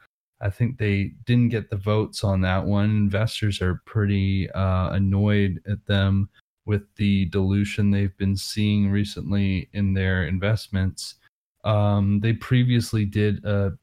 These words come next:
stock split that was something ridiculous. It was, like, five hundred to one or something. Um,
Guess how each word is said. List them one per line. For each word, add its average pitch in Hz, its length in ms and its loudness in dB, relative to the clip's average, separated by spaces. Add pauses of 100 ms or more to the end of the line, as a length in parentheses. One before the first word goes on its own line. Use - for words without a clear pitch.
stock 113 500 -2
split 104 420 -2
that 98 140 -4
was 98 240 -4
something 120 580 0
ridiculous. 92 840 -4
It 92 40 -4
was, 98 120 -4
like, 98 140 -8
five 104 480 -2
hundred 110 320 0
to 101 60 0
one 104 420 0
or 120 80 0
something. 131 600 0 (480)
Um, 104 720 0